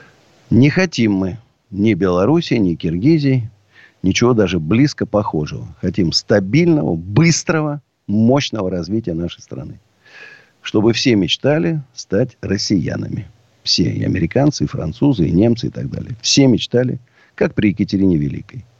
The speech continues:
чтобы вся Европа ехала к нам. Только так. Сергей из Ивановской области у нас первый. Да, Сергей. Добрый,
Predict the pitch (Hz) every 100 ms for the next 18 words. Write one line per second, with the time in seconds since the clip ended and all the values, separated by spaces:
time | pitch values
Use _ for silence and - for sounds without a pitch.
0 | _ _ _ _ _ - - - - 123
1 | 127 127 131 - 90 82 - - - -
2 | - _ _ _ _ _ _ _ _ _
3 | - _ _ - 143 123 85 - 113 -
4 | _ _ _ _ _ _ - - - _
5 | - - 92 98 160 190 - - 85 90
6 | 110 123 110 - 110 - - - - 98
7 | - - - - - - _ _ _ _
8 | _ 90 113 175 165 - - - - -
9 | - _ _ _ - - 135 135 131